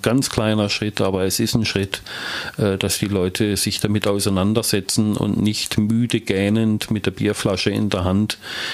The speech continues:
diese Nachrichten von abermals so und so viel Toten im Mittelmeer einfach nur zur Kenntnis nehmen.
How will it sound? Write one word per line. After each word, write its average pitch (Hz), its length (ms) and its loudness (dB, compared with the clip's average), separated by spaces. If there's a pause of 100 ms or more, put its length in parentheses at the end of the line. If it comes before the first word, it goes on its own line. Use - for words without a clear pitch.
(140)
diese 104 240 2
Nachrichten 101 640 0
von 95 480 2
abermals 101 840 0
so 104 120 2
und 101 120 0
so - 100 -2
viel 101 180 -2
Toten 104 400 0
im 98 160 2
Mittelmeer 98 500 2 (120)
einfach 101 360 -2
nur 92 180 -2
zur - 140 -2
Kenntnis 101 460 -2
nehmen. 87 300 -4